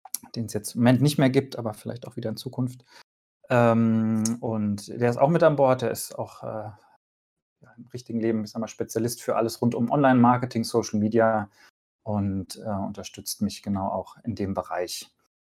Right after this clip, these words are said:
Kommunikation. Genau, dann haben wir aber auch noch natürlich eine jede, jede Menge Helfer, äh, aus der Familie, jetzt aus meinem,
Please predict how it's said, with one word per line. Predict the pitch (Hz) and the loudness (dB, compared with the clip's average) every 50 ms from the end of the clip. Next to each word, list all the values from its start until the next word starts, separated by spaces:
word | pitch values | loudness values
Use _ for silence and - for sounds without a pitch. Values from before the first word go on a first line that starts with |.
| _ _ _ _ | _ _ _ _
Kommunikation. | - - 101 95 92 95 95 98 - - 104 - - - 107 107 - - - - - - _ _ _ _ _ - | -8 -6 -6 -4 -4 -6 -8 -8 -8 -8 -4 -2 -2 -2 -2 -4 -6 -6 -10 -12 -14 -18 _ _ _ _ _ 0
Genau, | - 107 98 95 101 | 2 4 4 4 4
dann | 113 104 110 | 4 4 6
haben | 123 | 6
wir | 143 139 135 131 123 - | 6 6 6 4 4 4
aber | 113 113 120 - | 4 4 6 6
auch | 107 117 113 120 | 6 6 6 6
noch | 120 117 120 | 4 4 4
natürlich | 110 101 - 117 113 117 | 0 0 0 0 0 0
eine | 117 110 107 | 0 0 0
jede, | 113 117 113 117 | 0 0 0 -2
jede | 117 120 117 117 | 0 0 2 2
Menge | 110 107 107 110 104 | 2 2 2 0 2
Helfer, | 98 113 113 120 120 - 123 110 110 104 101 98 - | 2 4 6 6 6 6 6 4 4 4 0 -6 -10
äh, | - 117 127 117 117 - - | -10 -10 -8 -8 -6 -4 -4
aus | 113 - | -4 0
der | - 120 107 | 0 -2 0
Familie, | - - 107 107 110 107 107 110 110 | 2 2 2 2 2 2 2 2 0
jetzt | 104 101 - | 0 0 -2
aus | - 107 - - | -6 -8 -6 -4
meinem, | 110 101 98 104 101 | -4 -4 -4 -6 -8